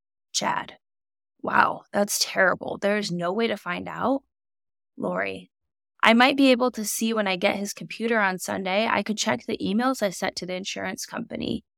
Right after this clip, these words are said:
It will show change of beneficiary. He must have done it recently." I want to point out that Lori is talking about the email she sent to the insurance company,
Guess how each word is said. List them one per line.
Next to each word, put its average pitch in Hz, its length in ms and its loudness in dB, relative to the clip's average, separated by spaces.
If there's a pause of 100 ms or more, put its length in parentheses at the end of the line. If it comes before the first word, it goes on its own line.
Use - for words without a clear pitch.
It 233 100 -2
will 269 140 2
show 254 260 2
change 208 320 -2
of 175 80 -8
beneficiary. 190 680 -2
He 220 140 2
must 254 240 4
have 254 100 -4
done 196 160 -2
it 185 100 -6
recently." - 720 -2 (520)
I 247 60 8
want 339 200 10
to 403 140 -2
point 254 200 8
out 247 160 6
that 202 140 4
Lori 202 300 2
is 233 100 0
talking 208 380 -2
about 185 240 -2
the - 180 -6
email 185 260 -2
she 214 380 0
sent - 360 -4
to - 120 -8
the 165 120 -8
insurance - 460 -8
company, - 580 -8